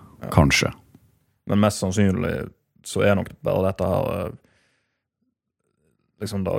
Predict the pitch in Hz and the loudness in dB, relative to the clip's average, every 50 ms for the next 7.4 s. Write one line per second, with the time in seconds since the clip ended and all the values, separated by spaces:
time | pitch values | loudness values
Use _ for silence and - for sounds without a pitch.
0 | - 104 104 104 95 101 107 104 95 98 98 87 82 82 82 78 90 90 90 - | 0 0 2 2 4 6 6 6 6 6 4 0 0 -2 -2 -2 -2 -2 -4 -6
1 | - - - - - - _ _ - - - - - _ _ _ _ - - - | -10 -10 -10 -10 -10 -10 _ _ -16 -16 -16 -18 -20 _ _ _ _ 0 4 6
2 | 85 78 73 101 95 104 95 - - - 92 - - 82 82 76 - 101 95 90 | 6 6 6 4 2 0 -4 -4 -6 -10 -14 -2 4 6 6 8 8 6 4 2
3 | - - - 76 78 85 - - - - _ - 92 95 98 92 90 92 95 95 | -2 -4 -6 -6 -6 -8 -8 -10 -16 -18 _ -6 -4 -4 -2 -4 -6 -6 -6 -8
4 | 92 92 90 - _ _ - - - - - 101 - 98 95 - 95 95 - 101 | -8 -10 -10 -14 _ _ -20 -20 -8 -4 -4 -4 -4 -6 -10 -10 -10 -4 -2 -2
5 | 95 95 95 90 92 95 - - - 85 73 69 71 69 65 60 50 53 - - | -2 -2 -4 -6 -8 -10 -4 2 4 6 6 6 6 4 4 4 2 2 2 2
6 | 64 62 - - - - - - - - 95 92 87 85 98 - - - - - | 0 0 0 -2 -2 0 0 0 0 -2 -4 -4 -4 -4 -4 -6 -8 -10 -10 -12
7 | - - - - 98 85 - | -12 -14 -14 -16 -16 -16 -18